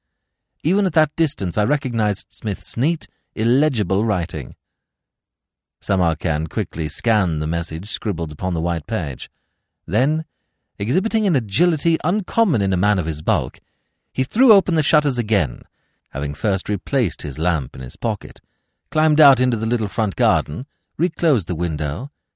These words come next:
and disappeared. A moment I stood, lost to my surroundings,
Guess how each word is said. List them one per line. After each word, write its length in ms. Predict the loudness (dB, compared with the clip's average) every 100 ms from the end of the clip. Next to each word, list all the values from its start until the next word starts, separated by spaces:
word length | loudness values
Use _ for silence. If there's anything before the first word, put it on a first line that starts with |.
| _ -10
and 200 | -8 -6
disappeared. 920 | -6 -6 -8 -8 -8 -8 -10 -18 -20 _ _ _ _ _ _ _ _ _ _ _ _ _ _ -12
A 60 | -6
moment 440 | -2 -2 -4 -6
I 80 | -8
stood, 480 | -8 -10 -12 -14 -20 _ _ _ _ -2
lost 420 | 0 2 0 -8
to 60 | -6
my 120 | -6
surroundings, 760 | -4 -4 -4 -4 -8 -12 -16